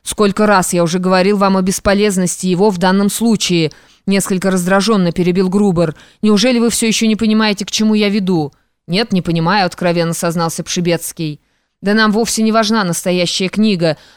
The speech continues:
по которой переписываются король с графом Рене. Нам необходима другая книга, которая явилась бы фиктивным ключом для дешифрирования сделанной королём Людовиком приписки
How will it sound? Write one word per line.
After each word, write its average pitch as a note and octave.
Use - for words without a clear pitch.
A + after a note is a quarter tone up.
по F#3+
которой F#3+
переписываются F#3+
король F#3+
с F3
графом F#3
Рене. F#3
Нам F#3
необходима F#3+
другая F#3+
книга, G#3+
которая F#3+
явилась G3
бы G3+
фиктивным G3+
ключом G#3
для G#3
дешифрирования G#3+
сделанной F#3+
королём G3
Людовиком G3
приписки F#3+